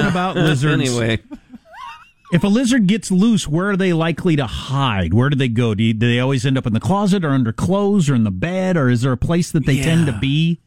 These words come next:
Speaker 1: Yeah.
Speaker 2: If you know that, our text line is four one five two nine five K F T C.
Speaker 1: The thing will seek out warmth, no doubt. I don't know how that helps you.
Speaker 2: Can it climb up the wall and end up, like, on the windowsill?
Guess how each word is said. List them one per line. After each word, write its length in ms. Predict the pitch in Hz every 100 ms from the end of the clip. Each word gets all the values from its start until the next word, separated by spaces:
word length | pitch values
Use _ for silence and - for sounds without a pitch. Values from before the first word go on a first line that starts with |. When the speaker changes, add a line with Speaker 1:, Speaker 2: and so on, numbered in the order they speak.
| _
Speaker 1:
Yeah. 260 | 95 95 90
Speaker 2:
If 100 | 82
you 60 |
know 160 | 147 160
that, 160 | 135 117
our 80 |
text 280 | 110 151 -
line 180 | 139 120
is 100 | 107
four 240 | - 139
one 180 | 131 117
five 300 | 104 113 95
two 120 | -
nine 240 | 131 101 90
five 300 | - 87 82
K 220 | - 98
F 160 | 85 -
T 180 | 90 78
C. 360 | - 76 67 -
Speaker 1:
The 100 | 127
thing 300 | - 214 247
will 160 | 247 175
seek 320 | - 214 185
out 180 | 143 -
warmth, 540 | 107 135 85 76 -
no 180 | 92 95
doubt. 460 | 82 92 71 60 - _ _ _ _ _ _ _ _ _ _ _ _ _ _ _ _
I 60 |
don't 140 | 101 98
know 100 | 92
how 140 | 87
that 240 | 82 85 -
helps 460 | - 101 80 - -
you. 240 | 85 85
Speaker 2:
Can 100 | 123
it 100 | 123
climb 300 | - 123 123
up 140 | 123 -
the 80 | 113
wall 460 | 107 117 131 135
and 160 | 120 120
end 140 | 113
up, 140 | 123 127
like, 120 | 120
on 100 | 110
the 60 |
windowsill? 920 | 101 120 156 156 156 - 175 156 151